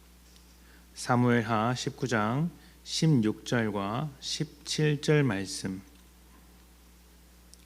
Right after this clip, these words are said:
사무엘하 십구 장 십육 절과 십칠 절 말씀을 제가 봉독합니다.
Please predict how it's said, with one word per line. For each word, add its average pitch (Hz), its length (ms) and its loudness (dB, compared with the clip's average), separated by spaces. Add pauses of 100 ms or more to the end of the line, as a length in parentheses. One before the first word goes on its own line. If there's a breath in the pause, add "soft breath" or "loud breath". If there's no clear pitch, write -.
(300 loud breath)
사무엘하 113 640 0
십구 127 320 -6
장 120 380 -2
십육 139 440 0
절과 127 240 0
십칠 123 460 -4
절 127 200 0
말씀을 110 760 -6 (440 loud breath)
제가 110 400 -2
봉독합니다. 107 920 -4